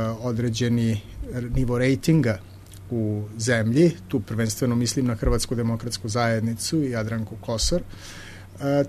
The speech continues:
trude se da podizanjem atmosfere, da, e, paljenjem tih strasti nacionalnih, a one se lako daju upaliti na ovim prostorima, podignu svoj rejting.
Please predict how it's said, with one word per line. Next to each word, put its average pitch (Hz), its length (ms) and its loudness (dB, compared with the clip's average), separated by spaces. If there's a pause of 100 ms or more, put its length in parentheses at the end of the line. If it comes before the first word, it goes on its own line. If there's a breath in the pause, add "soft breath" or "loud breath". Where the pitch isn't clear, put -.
(140)
trude 185 340 4
se 165 260 4
da 143 460 2
podizanjem 139 800 4 (380 loud breath)
atmosfere, 123 800 2
da, 113 420 -2 (500 loud breath)
e, 120 320 2 (1000)
paljenjem 135 520 4
tih - 240 0
strasti 131 680 2
nacionalnih, 120 840 2
a 127 40 -2
one 120 200 0
se 127 180 -2
lako 127 340 0
daju 107 360 -2
upaliti 113 560 -2
na 117 120 -2
ovim 117 200 -2
prostorima, 175 760 4 (320 loud breath)
podignu 156 420 4
svoj 151 260 4
rejting. 117 400 2